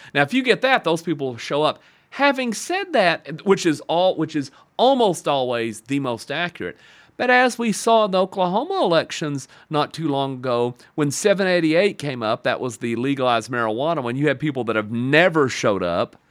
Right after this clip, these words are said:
who would have never showed up in any of those polls, and it threw everything out.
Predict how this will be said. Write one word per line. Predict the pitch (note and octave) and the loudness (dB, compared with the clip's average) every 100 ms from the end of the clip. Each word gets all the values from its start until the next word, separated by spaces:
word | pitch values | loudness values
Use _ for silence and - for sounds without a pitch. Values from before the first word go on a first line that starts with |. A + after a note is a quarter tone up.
| _ - - | _ -20 -4
who | - E3+ | 2 6
would | D#3+ | 6
have | D3+ | 4
never | C3 C3+ F#3+ B3 F#3+ | 0 2 4 4 2
showed | - D#3+ C#3+ | 2 2 2
up | B2 | 2
in | B2+ | 0
any | F#3 E4 | 0 2
of | B3 | 0
those | G#2+ E2+ | 0 -4
polls, | - G2 D#2+ D#2+ A#2+ - - - _ _ | -8 -6 -4 -6 -8 -12 -20 -20 _ _
and | D#3 E3 | 2 4
it | - | 2
threw | F3 D#3 C3 | 4 6 8
everything | E3+ B3 F3 B2 - C#2 A1 E2 | 6 6 4 0 -2 -10 -12 -14
out. | D2+ - | -16 -18